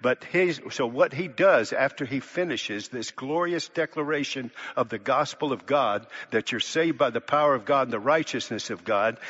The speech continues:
in Romans three twenty-seven through thirty-one, he surfaces the four questions that they're asking him. I call it the four framing questions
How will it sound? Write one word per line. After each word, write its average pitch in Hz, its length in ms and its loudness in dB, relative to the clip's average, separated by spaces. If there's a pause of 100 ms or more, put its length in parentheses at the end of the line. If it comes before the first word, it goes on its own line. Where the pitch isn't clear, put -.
(140)
in 113 200 -4
Romans 147 400 0
three 151 400 0
twenty-seven 151 680 -2
through 123 200 -4
thirty-one, 127 800 -2 (240)
he 139 240 2
surfaces 127 1120 -2
the 110 160 -4
four 143 400 -2
questions 110 880 -6
that 113 260 -4
they're 120 260 -2
asking 110 480 -4
him. 90 240 -8 (240)
I 120 140 0
call 131 340 0
it 123 160 -4
the 110 100 -2
four 139 500 0
framing 123 760 -2
questions 98 840 -4